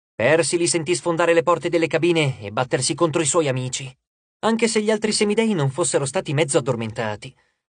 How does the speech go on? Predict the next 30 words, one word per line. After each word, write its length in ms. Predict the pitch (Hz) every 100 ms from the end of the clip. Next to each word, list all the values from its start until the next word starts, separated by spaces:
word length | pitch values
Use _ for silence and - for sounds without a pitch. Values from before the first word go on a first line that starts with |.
| -
non 180 | 87
avrebbero 380 | 107 139 180 196
avuto 260 | 190 220 220
nessuna 380 | 208 196 226 214
possibilità 880 | 208 - 202 175 143 127 107 - _
contro 340 | 98 104 120
così 240 | 139 135
tanti 260 | - 151 143
avversari. 680 | 135 110 - 104 101 110 - _ _ _ _ _ _ _ _ _ _
Leo 320 | 95 143 180
venne 240 | 180 190 185
trascinato 460 | 180 - 190 185
dall'altra 400 | 180 175 180 180
parte 260 | 175 175 190
del 140 | 175
ponte 420 | 151 190 165 170
e 60 | 135
scaraventato 580 | - 143 143 151 180 180
su 140 | 151
un 60 | 175
mucchio 260 | 180 143
di 120 | 180 175
cime, 500 | - 151 143 139 -
dove 220 | 107 107
rimase 320 | 120 135 147
a 40 | 147
mugolare 420 | 139 139 143 147
semisvenuto. 840 | - 165 151 127 120 117 113 123 _ _ _ _ _ _ _
Sotto 300 | - 143 185
coperta, 520 | 180 208 220 143 113